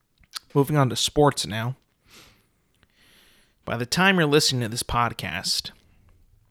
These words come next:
it will be Thursday. This podcast comes out on Thursday, like I've been saying for the past two years. And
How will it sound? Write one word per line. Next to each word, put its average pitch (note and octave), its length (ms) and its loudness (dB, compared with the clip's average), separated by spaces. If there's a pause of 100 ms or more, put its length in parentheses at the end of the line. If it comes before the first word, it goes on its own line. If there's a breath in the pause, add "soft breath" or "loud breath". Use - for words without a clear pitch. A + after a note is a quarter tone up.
(520)
it C3 80 -8
will B2+ 160 0
be F#3+ 160 4
Thursday. B2+ 640 2
This - 240 -8
podcast B2 560 -2
comes A#2+ 240 -4
out A2 100 -6
on G#2+ 120 -10
Thursday, A#2+ 600 -2 (680)
like F#2+ 240 -8
I've G2+ 80 -8
been G2+ 160 -6
saying A2+ 300 -4
for - 100 -10
the F#2+ 100 -8
past - 500 -8
two C3 260 0
years. C3 720 -2 (840 loud breath)
And B2 520 4